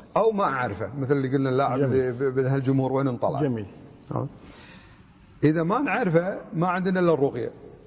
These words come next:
Speaker 1: ما وين انطلع بين هالم-، ما يعرف.
Speaker 2: صح.
Speaker 1: فما
Speaker 2: صح.
Speaker 1: عندنا إلا الرقية.
Speaker 2: صح.
Speaker 1: لكن إذا نعرفه، لا، في طرق.
Speaker 2: جميل.
Speaker 1: نبدأ فيها من الأعلى للأسفل. أفضل شيء حقه هو الاغتسال.
Speaker 2: حنا نبي شلون نعرفه؟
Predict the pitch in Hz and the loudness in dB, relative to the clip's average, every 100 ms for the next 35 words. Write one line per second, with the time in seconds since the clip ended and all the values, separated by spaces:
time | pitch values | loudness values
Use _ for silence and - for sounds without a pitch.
0 | - - - - 156 123 160 156 151 127 | -20 -20 -20 -8 0 2 2 2 0 -2
1 | 117 113 117 117 131 143 151 151 127 - | -2 -4 -4 -6 -6 -2 2 4 2 -4
2 | - - - 165 185 170 185 185 160 170 | -16 -20 -4 -2 0 0 0 2 2 2
3 | 135 107 117 - - - - - - 143 | 0 -4 -6 -10 -18 -20 -10 -8 0 0
4 | - 180 220 196 180 170 127 139 143 117 | 2 0 2 2 2 0 0 -2 0 -2
5 | - - 147 123 107 - - - - - | -2 0 4 2 2 -8 -16 -20 -20 -20
6 | - - - 113 113 98 92 - - - | -20 -20 -14 -8 -6 -6 -12 -20 -20 -2
7 | 131 147 131 127 160 123 131 151 90 196 | 0 2 0 2 0 0 0 -2 -2 -2
8 | 202 117 - - - - - - - - | -2 -2 -6 -10 -10 -12 -14 -20 -20 -20
9 | - - - 233 240 170 160 156 151 123 | -20 -20 -2 2 2 0 -4 2 2 0
10 | - 156 131 117 139 165 123 135 165 147 | 0 2 2 0 -2 -4 0 0 0 2
11 | 175 180 190 220 - - - - - - | 0 2 0 -2 -6 -14 -20 -20 -20 -20
12 | - - _ - - 120 117 - 107 - | -20 -20 _ -20 -8 -2 -2 -2 -4 -4
13 | - 85 - - - 135 135 135 143 143 | -8 -12 -20 -20 -10 -2 -2 -2 -6 -8
14 | - 147 123 107 135 - | -8 -6 -8 -8 -14 -14